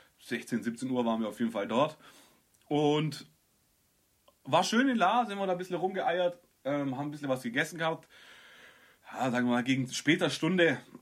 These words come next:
acht, neun Uhr würde ich jetzt mal behaupten, würde es gewesen sein. Ich kann mich auch nicht mehr hundert Prozent erinnern, wie viel Uhr es war, aber war auf jeden Fall schon witzig. Äh, haben wir in der Küche beschlossen, dass wir ein bisschen Bier kaufen gehen und ein paar Jackies holen.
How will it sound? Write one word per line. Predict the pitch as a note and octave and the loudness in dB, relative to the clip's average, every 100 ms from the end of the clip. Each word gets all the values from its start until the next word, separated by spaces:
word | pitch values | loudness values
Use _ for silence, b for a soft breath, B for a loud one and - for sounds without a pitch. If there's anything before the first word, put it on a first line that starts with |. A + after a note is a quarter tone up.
| _ _ _ _ _ _ _ - - - | _ _ _ _ _ _ _ -20 -14 -2
acht, | A#2+ - B2 | -2 -2 0
neun | A#2+ B2 | 0 2
Uhr | C#3 D#3 | 0 2
würde | C#3+ | 0
ich | |
jetzt | C3+ | 0
mal | C3+ B2+ | 0 2
behaupten, | A#2 C#3+ - C3+ | 2 2 2 0
würde | C3 | 0
es | B2 | -2
gewesen | B2 B2 C3+ B2 | -2 0 0 2
sein. | B2 C3 B2 B2+ | 4 4 2 -4
Ich | A2+ | -4
kann | B2 | -2
mich | A#2 | 0
auch | A2+ | 0
nicht | C3+ | -2
mehr | A#2+ | -2
hundert | C3 B2 | -2 -4
Prozent | A#2+ C3+ C3 | -4 -4 -4
erinnern, | A2 C3+ A#2+ | -2 -2 0
wie | B2 | -2
viel | C3+ A#2 | -2 -2
Uhr | C#3 B2 | -2 -2
es | G2+ | -4
war, | A2 C#3 A2+ | 0 2 2
aber | A#2+ A2+ G#2+ | 0 -2 -2
war | G#2+ | -2
auf | G#2 | -2
jeden | A#2+ | -4
Fall | A#2+ G#2 | -6 -8
schon | G2+ | -6
witzig. | A#2+ C3+ C#3+ - - B B B | -6 -2 -2 -2 -8 B B B
Äh, | - | 0
haben | B2 B2+ A#2+ D#3 | 2 2 2 2
wir | D3+ | 2
in | C#3 | 2
der | B2+ | 0
Küche | G#3+ G3+ | -4 -4
beschlossen, | C3+ E3+ D#3 D3+ | -4 -2 -2 -2
dass | - - | -4 -4
wir | B2 B2 A#2 | -4 -2 0
ein | A#2+ C3+ | -2 -6
bisschen | E3 D#3+ D#3 A#2+ | -6 -2 -2 -2
Bier | D3+ G#3 | 2 2
kaufen | E3+ E3+ E3 | 4 2 0
gehen | D#3 D#3 C#3+ | -2 0 0
und | C3+ C3+ | 0 -2
ein | A#2+ | -6
paar | A#2+ A#2 | -6 -4
Jackies | - B3 G3 - | -4 -2 -4 -2
holen. | A2 F#2+ | -6 -6